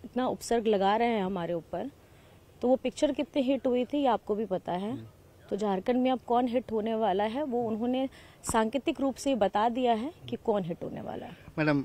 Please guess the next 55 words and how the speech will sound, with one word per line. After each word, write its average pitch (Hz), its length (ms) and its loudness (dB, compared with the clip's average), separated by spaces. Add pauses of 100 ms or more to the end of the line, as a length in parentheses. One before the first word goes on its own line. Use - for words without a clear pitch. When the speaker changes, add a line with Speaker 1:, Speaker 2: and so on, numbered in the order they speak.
Speaker 2:
इसी 143 240 6
गांडे 131 380 12
में 135 120 10
आपकी 123 180 4
पॉलिटिकल 120 500 6
एंट्री 110 280 0
हुई 101 180 -6
थी, 110 140 -6
मुझे 110 220 0
याद 107 180 2
है, 113 60 0
मैं 104 140 0
ही 113 60 0
कवर 104 280 -2
कर 101 160 -4
रहा 98 180 -4
था। 101 120 -12
Speaker 1:
हाँ 95 80 -10
Speaker 2:
तो 127 100 -2
Speaker 1:
जी। - 100 -10
Speaker 2:
उसी 202 260 4
मंच 147 280 4
पर 147 180 4
आपके 127 340 2
साथ 117 280 2
Speaker 1:
जी। - 640 -14
Speaker 2:
उस 135 200 0
समय 135 160 2
चंपई 127 380 2
सोरेन 123 300 0
जी, 127 100 -2
तो 139 120 -8
जो 160 100 2
आपको 160 200 0
बाकायदा 147 320 2
बेटी 123 320 2
का 143 180 -2
उन्होंने 120 180 0
संबोधन 104 400 -2
दिया 98 100 -6
था, - 240 -12
Speaker 1:
हाँ 202 80 -8 (100)
जी। 202 100 -10
Speaker 2:
आज 156 180 8
जो 151 80 6
आपके 135 200 2
साथ 120 260 -4
नहीं 101 160 -6
है। 98 100 -14 (640)
Speaker 1:
देखिए, 254 260 -2
कहीं 240 260 -2
ना 254 120 0
कहीं, 247 560 2
अ, - 200 -4 (520)
एक 208 160 0